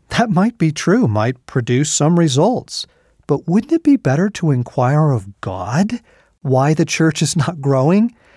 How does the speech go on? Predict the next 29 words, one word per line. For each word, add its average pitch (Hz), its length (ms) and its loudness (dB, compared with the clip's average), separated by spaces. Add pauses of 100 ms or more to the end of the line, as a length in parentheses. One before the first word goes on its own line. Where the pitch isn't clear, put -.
(400)
The 123 100 -6
psychology 196 800 -4
of 123 120 -2
expertise 117 720 -6
comes - 420 -8
indistinguishably 190 920 -4
close - 640 -10 (420)
to - 100 -12
the 117 120 -6
psychology 123 880 -6 (380)
of 107 120 -6
the 117 60 -10
Tower 160 460 0
of 101 180 -8
Babel. 131 500 -4 (520)
We 123 100 0
have 113 160 0
matters 185 640 2 (120)
under 170 460 2
our 131 220 2
control 135 720 -2
now. 98 320 -4 (800)
Expertise 170 680 0
has 165 160 0
given 160 260 2
us 156 240 2
power 160 600 2
over 143 380 0
our 120 300 -2